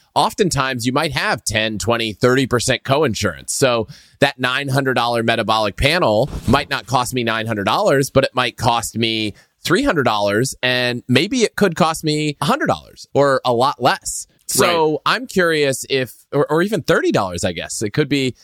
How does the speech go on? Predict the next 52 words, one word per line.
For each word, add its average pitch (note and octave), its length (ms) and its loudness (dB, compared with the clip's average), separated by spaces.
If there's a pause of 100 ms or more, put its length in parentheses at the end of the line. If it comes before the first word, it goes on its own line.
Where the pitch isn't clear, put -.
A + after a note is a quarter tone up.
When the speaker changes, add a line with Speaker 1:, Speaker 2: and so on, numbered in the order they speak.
(140)
Speaker 1:
the C#3+ 60 4
difference A3 300 0
between C#3+ 460 0
these F3+ 220 0
two D3+ 160 2
bills A#2 360 0
is B2+ 140 -2
probably C#3+ 440 0
forty-five D#3 520 2
dollars C3+ 340 0
and A2+ 120 -2
three B2+ 160 0
hundred A#2 160 -4
dollars. E2 360 -8
So C3+ 400 2 (840)
what D3+ 220 4
do C4+ 80 2
we - 60 -2
Speaker 2:
Right. A3 60 -4
Speaker 1:
do A3+ 140 0
when A3 80 2
we F3+ 80 2
get E3 160 -2
those D3 240 2
bills B2+ 600 2 (240)
and B2+ 240 0
wanna C#3+ 180 2
push - 280 0
back? C3 500 -2
And C3 120 0
I'll, C3 120 0
I'll C#3+ 100 2
throw F#3+ 220 4
one D#3+ 240 2
other E3 340 2
egregious C#3 600 0
example A2+ 600 0
I A2+ 140 0
got G2 340 -2
was G#2 320 0 (300)
when B2+ 120 4
I C3 60 2
broke D3+ 300 0
my D3+ 120 2
foot, A#2+ 460 0 (200)
they B2 120 2
left C#3 260 -2
me C3 200 0
with A2+ 360 0
a G#2+ 600 0
walking A2+ 400 2
boot. D#2+ 200 -4